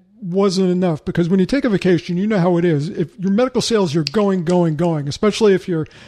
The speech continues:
a type A or a sub-type A personality. You're used to being on the go from, like, <laughs> four o'clock in the morning till ten or eleven o'clock at night. And you don't just throw a switch and turn that off. It doesn't happen.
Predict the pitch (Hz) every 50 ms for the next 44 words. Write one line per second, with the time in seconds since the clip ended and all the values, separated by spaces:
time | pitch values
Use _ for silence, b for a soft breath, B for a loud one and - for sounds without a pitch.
0 | B B - 170 - - 202 214 202 202 - 196 190 190 190 185 180 175 156 139
1 | - - 208 196 175 151 - 180 185 175 - 185 175 170 - 180 175 156 - 170
2 | 170 170 170 170 180 170 b b b b b - 170 208 247 254 247 240 226 -
3 | - - 190 160 139 196 196 196 196 190 180 180 180 165 143 175 180 165 160 156
4 | 147 - 185 175 165 160 160 156 - - - - 180 147 - 254 254 247 - 175
5 | 185 202 214 - 208 202 196 190 190 185 190 185 185 180 170 170 B B B 190
6 | 180 151 - - 185 165 - 190 214 208 208 196 185 185 190 180 175 175 165 196
7 | 190 185 175 170 175 160 147 170 208 208 180 147 170 b b b b b b b
8 | b b - 208 226 214 247 330 359 339 339 339 294 233 - - - _ _ _
9 | _ _ _ _ _ _ _ _ _ - - - 247 240 233 208 170 - - 240
10 | 214 - 185 185 - 190 208 190 185 180 185 254 294 233 - - - - - -
11 | - 180 180 175 233 233 220 220 214 190 175 262 285 277 - 165 -